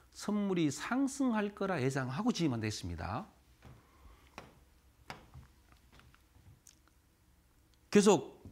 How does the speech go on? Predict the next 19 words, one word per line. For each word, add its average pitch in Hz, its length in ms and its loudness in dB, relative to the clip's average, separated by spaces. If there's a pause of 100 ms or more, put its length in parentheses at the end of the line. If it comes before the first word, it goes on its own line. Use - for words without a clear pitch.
(360)
백이십칠 175 1300 0
점 180 240 4
오, 175 280 4
백이십칠 190 920 2 (520)
내려올 170 380 8
때마다 151 560 6 (160)
오백 190 340 8
포인트씩 160 720 2 (800)
손실이 165 400 4
불어나는 131 320 4
겁니다. 95 540 -2 (1120)
손실은 269 680 8
불어나는 185 540 4
반면에 147 380 6
이익은 196 540 6 (800)
한-, 247 280 2
여기서부터는 175 500 4
한정돼 220 380 4
있죠. 101 300 -6